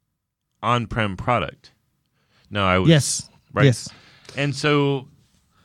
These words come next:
Speaker 2: No, I get it. I get it. So anyway, um, so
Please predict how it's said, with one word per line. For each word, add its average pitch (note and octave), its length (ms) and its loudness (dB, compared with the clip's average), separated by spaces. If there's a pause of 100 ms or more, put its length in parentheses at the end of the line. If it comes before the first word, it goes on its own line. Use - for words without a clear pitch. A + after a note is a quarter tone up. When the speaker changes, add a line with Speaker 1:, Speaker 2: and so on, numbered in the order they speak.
(160)
Speaker 2:
No, G#3+ 120 2
I A#3 80 4
get A#3+ 140 2
it. - 120 -4
I F#3+ 60 -4
get F3+ 180 0
it. E3 60 -14
So A#3 280 0
anyway, C4+ 340 4
um, F3 360 2 (420)
so F#3+ 400 0